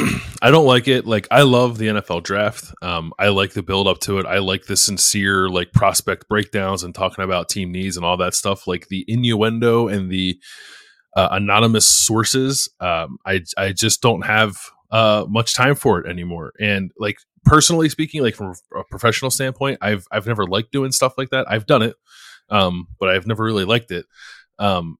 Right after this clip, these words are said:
and it, this seems like the worst time of year for it every year, and it's getting in-, increasingly worse by the year, I think. So, um, yeah, it's bad. It's not just Ohio State stuff. It's, it's kind of across the board, but, uh,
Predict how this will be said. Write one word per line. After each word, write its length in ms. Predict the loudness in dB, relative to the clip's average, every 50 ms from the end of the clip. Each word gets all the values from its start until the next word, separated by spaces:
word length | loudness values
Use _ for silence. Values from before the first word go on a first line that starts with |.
| _
and 160 | -6 -4 -4 -4
it, 120 | -4 -4
this 200 | 0 0 2 2
seems 280 | 2 0 -2 -4 -2 -2
like 180 | -2 -4 -2
the 100 | -6 -8 -6 -2
worst 340 | -2 0 0 0 -2 -4 -2
time 240 | -2 0 0 0
of 120 | 0 -2 -2
year 260 | 0 0 0 0 -2
for 300 | -2 0 2 4 4 2
it 80 | 0 0
every 280 | 0 0 0 2 0 0
year, 240 | 0 -2 -4 -6 -4
and 120 | -2 -2
it's 140 | -2 -4 -4
getting 320 | -6 -4 -4 -4 -6 -6
in-, 300 | -10 -12 -12 -12 -14 -14 -12
increasingly 640 | -14 -14 -14 -4 0 2 2 2 2 0 -2 -2
worse 260 | 0 2 2 2 0
by 220 | 2 2 4 4 6
the 100 | 4 4
year, 300 | 2 2 0 0 0 -2
I 20 |
think. 320 | -4 -4 -4 -6 -6 -6 -4
So, 380 | 0 2 4 4 4 4 2 -2 _ _ -20 -20 -20 -20 _ _ _
um, 420 | -2 0 0 0 0 -2 -4 -10 -12 -16 -20 -20 _ _ _ _ _ _ _ _
yeah, 340 | 4 6 6 6 6 4 2
it's 180 | 0 0 0 2
bad. 440 | 4 4 6 6 6 4 2 0 -2
It's 180 | -2 0 2 4
not 180 | 4 2 2
just 280 | 4 2 2 4 4 2
Ohio 280 | 4 4 4 2 2 0
State 280 | 0 -2 -4 -2 -2
stuff. 320 | -2 -2 -2 -4 -4 -6 -8
It's, 320 | -6 -4 -2 -2 -2 -4
it's 200 | -6 -6 -8 -6
kind 200 | 0 2 4 4
of 80 | 4 0
across 320 | -2 0 0 0 0 0
the 80 | -6 -4
board, 300 | 0 0 2 2 0 -2 0
but, 240 | 2 4 4 2 0 _ _ _ _ _ _ _ _ _ -4
uh, 260 | -2 -2 -2 -4